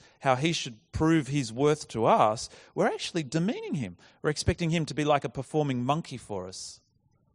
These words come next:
We're diminishing him by refusing to actually see the signs that he's already clearly provided.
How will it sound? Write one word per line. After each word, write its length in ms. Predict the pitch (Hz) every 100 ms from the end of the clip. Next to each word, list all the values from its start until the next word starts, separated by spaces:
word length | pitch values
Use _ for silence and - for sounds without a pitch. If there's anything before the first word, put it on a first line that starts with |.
| _ -
We're 120 | 135
diminishing 540 | 165 185 392 - 139 117
him 260 | 98 85 _
by 140 | 143 139
refusing 480 | 151 - 175 165 165
to 80 | 170
actually 220 | - 151
see 200 | - 160
the 100 | 147
signs 420 | - 156 151 143
that 100 | 139
he's 140 | 131
already 380 | - 135 139 127
clearly 320 | - 143 131
provided. 680 | 117 120 101 123 131 95 -